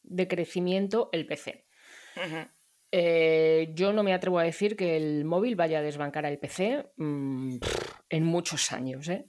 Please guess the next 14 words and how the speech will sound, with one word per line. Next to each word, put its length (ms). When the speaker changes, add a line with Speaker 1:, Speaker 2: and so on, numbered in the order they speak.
Speaker 1:
No 200
me 100
lo 120
parece. 340
Entonces, 580
bueno, 360
tengamos 440
siempre 580
presente 560
dónde 380
están 380
nuestros 480
clientes 720
Speaker 2:
Mm. 220